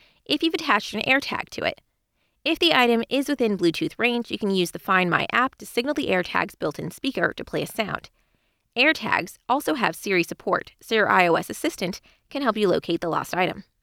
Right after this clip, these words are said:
The tags use Apple's U one chip with ultra-wideband technology to use precision finding, a feature that uses camera input, A R kit,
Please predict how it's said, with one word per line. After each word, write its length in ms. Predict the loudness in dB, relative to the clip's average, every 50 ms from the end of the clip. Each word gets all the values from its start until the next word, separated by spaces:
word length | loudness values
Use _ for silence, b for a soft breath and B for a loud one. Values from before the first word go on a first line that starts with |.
| _ _ _ _ _ _ _ _ _ _
The 80 | -8 -2
tags 400 | 4 4 6 6 4 2 -2 -2
use 240 | 0 0 0 0 0
Apple's 380 | 2 2 2 2 0 -2 -2 -4 -8
U 240 | -8 -6 -4 -2 -2
one 320 | 0 2 2 2 2 0
chip 260 | -2 0 0 0 0 -2 -10 -8
with 100 | -8 -4 0
ultra-wideband 960 | 2 0 2 2 0 -2 0 2 4 4 4 4 2 0 -2 -2 -2 -2 -2 -4
technology 640 | -6 -4 2 4 4 4 4 2 -4 -10 -14 -14 _ _ _ _ _ _ _ _ -8
to 80 | -6
use 240 | -2 0 2 0 0
precision 460 | 0 -4 -6 -4 -2 -2 -2 -2 -2
finding, 480 | 0 2 0 2 0 -2 -6 -10 -12 -14 _ _ _ _ _ _ _ _ _ -8
a 60 | -2
feature 300 | 2 2 4 4 4 4
that 160 | 4 4 2
uses 260 | 2 0 -2 -2 -4 -6
camera 340 | -4 -2 0 2 2 2 0 -2
input, 460 | -4 -6 -4 -4 -6 -6 -6 -10 _ _ _ _
A 100 | 0 2 4
R 160 | 4 4 2
kit, 360 | 2 0 -2 -2 -2 -4 -10